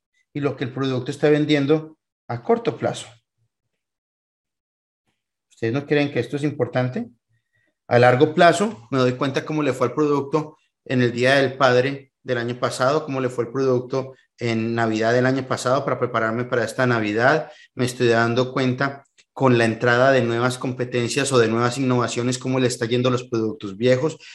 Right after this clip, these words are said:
Me estoy dando cuenta cómo le está yendo a los productos que llevan solamente treinta días, o los productos que llevan veinte días, o los productos que llevan sesenta o noventa. ¿Ustedes no creen que esa información es importante? Claro que sí.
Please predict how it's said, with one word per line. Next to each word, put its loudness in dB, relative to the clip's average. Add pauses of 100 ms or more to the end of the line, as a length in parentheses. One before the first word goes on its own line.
(140)
Me 0
estoy -2
dando 2
cuenta 0
cómo -2
le 0
está -2
yendo 4
a 6
los -2
productos 0 (200)
que 2
llevan 4
solamente 2 (100)
treinta -2
días, -4 (180)
o 6
los 6
productos 2
que -8
llevan 2
veinte 2
días, 2
o -4
los -4
productos -6
que -6
llevan 0
sesenta -2
o 0
noventa. 0
¿Ustedes -10
no -8
creen -4
que -4
esa 2
información 2 (180)
es 6
importante? 0 (1300)
Claro 0
que -4
sí. -4